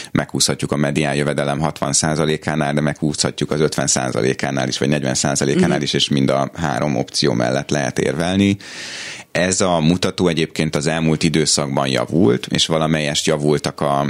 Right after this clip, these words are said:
Speaker 1: megfizethetőség egyéb mutatói is, például a, az a mutató, hogy a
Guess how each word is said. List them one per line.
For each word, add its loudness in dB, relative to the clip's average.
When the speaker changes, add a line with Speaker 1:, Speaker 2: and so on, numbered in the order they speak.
Speaker 1:
megfizethetőség 0
egyéb -2
mutatói 2
is, 2
például 0
a, 0
az 0
a 2
mutató, 2
hogy 0
a 0